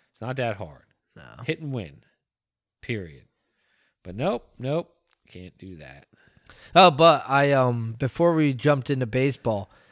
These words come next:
Speaker 2: forgot, what about Ben Simmons? He could be coming back in game four of the, uh, Celtics-Nets series.
Speaker 1: No one cares about Ben Simmons.
Speaker 2: I burned his jersey the other night.
Speaker 1: Did you?
Speaker 2: Yeah, at Dennis's house.
Speaker 1: Oh, you burned it? Does Dennis have a fire pit?
Speaker 2: Well, he has, like, one of those, uh,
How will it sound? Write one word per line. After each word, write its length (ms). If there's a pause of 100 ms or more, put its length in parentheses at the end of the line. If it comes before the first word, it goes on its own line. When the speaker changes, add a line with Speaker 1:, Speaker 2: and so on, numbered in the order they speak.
(200)
Speaker 2:
forgot, 680 (420)
what 120
about 280
Ben 220
Simmons? 460
He 80
could 200
be 80
coming 340
back 320
in 120
game 240
four 420
of 140
the, 220
uh, 100
Celtics-Nets 880
series. 420
Speaker 1:
No 80
one 140
cares 320
about 240
Ben 100
Simmons. 220
Speaker 2:
I 60
burned 320
his 140
jersey 400
the 160
other 200
night. 280 (160)
Speaker 1:
Did 160
you? 160 (160)
Speaker 2:
Yeah, 360
at 140
Dennis's 480
house. 440 (340)
Speaker 1:
Oh, 140
you 100
burned 260
it? 200
Does 140
Dennis 200
have 140
a 60
fire 300
pit? 300 (340)
Speaker 2:
Well, 140
he 140
has, 200
like, 140
one 180
of 80
those, 360
uh, 520